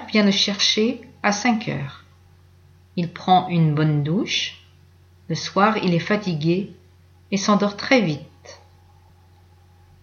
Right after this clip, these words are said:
Mercredi dernier, Lucas a eu une journée très chargée. Il s'est levé à sept heures. Il s'est préparé rapidement.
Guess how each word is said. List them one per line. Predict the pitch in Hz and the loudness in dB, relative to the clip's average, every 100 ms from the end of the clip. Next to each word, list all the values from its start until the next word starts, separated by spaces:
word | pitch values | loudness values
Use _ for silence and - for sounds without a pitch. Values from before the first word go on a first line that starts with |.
| - _ _ _ _ | -20 _ _ _ _
Mercredi | 214 240 - 220 185 | 2 2 2 2 2
dernier, | 170 180 226 277 320 | 0 2 4 6 6
Lucas | 220 208 - 165 165 262 - - _ | 4 2 -2 -4 -4 -6 -12 -20 _
a | 208 220 | 2 4
eu | 269 339 - 208 | 6 4 2 4
une | 196 196 | 6 6
journée | 196 202 226 233 | 4 2 0 0
très | - 277 | -4 -4
chargée. | - 208 165 147 139 - - _ _ _ - | -2 -4 -6 -6 -6 -10 -20 _ _ _ -6
Il | 165 | -6
s'est | - 180 | -4 0
levé | 170 160 160 - | 2 2 2 0
à | 147 | -2
sept | - 156 - | -4 -10 -4
heures. | 170 233 359 - - - _ _ _ - _ | -2 0 -2 -6 -20 -20 _ _ _ -20 _
Il | 208 | 0
s'est | 196 208 | 2 0
préparé | 196 - 196 185 175 175 165 | 0 -2 0 0 0 2 2
rapidement. | 160 170 170 185 180 208 311 | 2 0 0 0 2 4 2